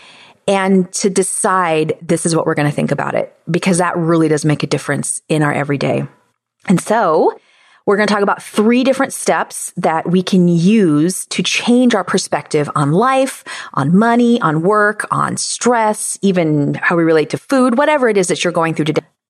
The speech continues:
So first of all, what is perspective? I like to think of perspective as your lens of how you see the world, all that you process, all that happens to you, how do you,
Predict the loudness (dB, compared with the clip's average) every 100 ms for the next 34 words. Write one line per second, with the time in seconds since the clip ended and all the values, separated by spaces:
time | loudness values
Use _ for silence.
0 | _ -6 -2 0 0 -2 -2 -2 -2 -2
1 | 0 0 0 -2 -2 -4 -4 -8 -8 _
2 | -6 -6 -12 -20 _ -20 _ _ 0 2
3 | 2 0 -2 0 0 0 -2 -2 -2 -6
4 | -2 0 0 -2 -8 -4 0 2 0 -2
5 | -8 _ _ _ 2 4 4 4 2 2
6 | 0 0 0 -2 -4 -2 0 0 0 0
7 | 0 0 0 0 -2 -6 -10 _ _ _
8 | _ 0 2 4 2 2 0 0 0 0
9 | 2 2 0 -2 -2 -2 -4 -4 -4 -8
10 | -10 _ 0 2 2 0 0 0 0 -2
11 | -4 -2 -2 0 0 2 2 2 4 4
12 | 2